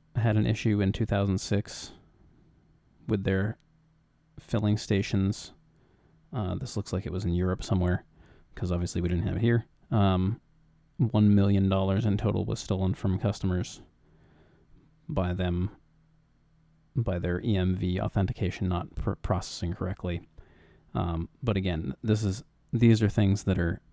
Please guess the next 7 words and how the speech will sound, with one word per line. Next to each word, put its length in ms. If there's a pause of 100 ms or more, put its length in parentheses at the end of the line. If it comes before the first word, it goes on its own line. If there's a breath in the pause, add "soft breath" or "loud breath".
(1400 soft breath)
taking 320
place 420
on 200
the 60
back 360
end 340 (440)
somewhere. 560